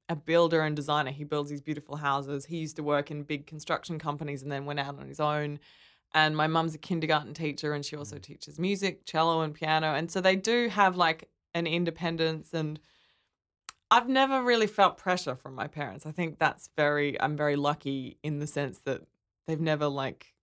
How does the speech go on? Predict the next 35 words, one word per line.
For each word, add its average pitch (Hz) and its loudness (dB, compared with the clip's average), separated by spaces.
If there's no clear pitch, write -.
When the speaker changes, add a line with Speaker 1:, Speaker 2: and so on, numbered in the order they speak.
Speaker 1:
I've 160 -6
never 170 0
felt 160 0
like 143 -2
I 143 -10
couldn't 151 -4
do 147 -4
something 139 -12
in 156 -2
any 185 4
aspect 135 -4
of 147 -14
my 143 -10
life, 143 -12
not 156 -6
only 147 -2
my 139 -6
career. 147 -2
So - -4
there 180 6
has 185 6
been, 165 4
like, 156 0
that 151 4
support 175 2
that 180 0
is 190 0
Speaker 2:
Mm. 185 -2
Speaker 1:
probably 214 2
underlying 165 2
that 156 4
optimism 160 -2
of, 147 -4
you 170 -4
know, 151 -4